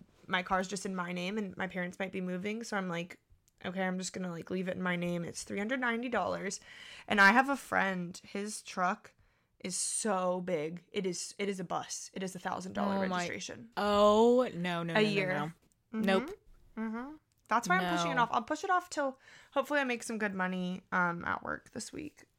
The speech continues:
Speaker 1: because I'll, I have to pay it before I leave. 'Cause I leave.
Speaker 2: Ugh,
Speaker 1: Yeah, I'll leave through
Speaker 2: that's
Speaker 1: the end of the month.
Speaker 2: awful.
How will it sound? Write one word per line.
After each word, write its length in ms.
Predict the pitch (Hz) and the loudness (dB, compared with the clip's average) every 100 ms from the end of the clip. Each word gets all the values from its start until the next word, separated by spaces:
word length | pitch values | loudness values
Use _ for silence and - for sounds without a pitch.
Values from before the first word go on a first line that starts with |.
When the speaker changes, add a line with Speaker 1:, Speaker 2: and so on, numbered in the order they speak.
| _ _ _ | _ _ _
Speaker 1:
because 640 | - - - - - - - _ - - - - - | -16 -12 -10 -10 -12 -16 -18 _ -20 -18 -18 -12 -10
I'll, 120 | 208 | 0
I 80 | 220 | 2
have 140 | 233 | 2
to 80 | 226 | 0
pay 140 | 208 190 | 0 0
it 120 | 185 | 0
before 260 | 190 190 | 0 2
I 120 | 175 170 | 2 2
leave. 560 | 180 185 185 185 - _ _ _ _ _ _ | 0 0 -2 -4 -16 _ _ _ _ _ _
'Cause 120 | - 208 | -10 -6
I 80 | |
leave. 420 | 196 196 202 202 - _ _ _ _ _ _ _ _ - | -4 -4 -6 -8 -14 _ _ _ _ _ _ _ _ -6
Speaker 2:
Ugh, 220 | 208 214 214 | 0 2 2
Speaker 1:
Yeah, 100 | 214 | 0
I'll 80 | |
leave 200 | 214 226 | -2 -4
through 100 | 208 | -4
Speaker 2:
that's 80 | 226 | -4
Speaker 1:
the 40 | - | 4
end 60 | 180 | 6
of 20 | |
the 40 | |
month. 120 | 185 226 | 6 6
Speaker 2:
awful. 440 | 185 160 160 | 2 4 2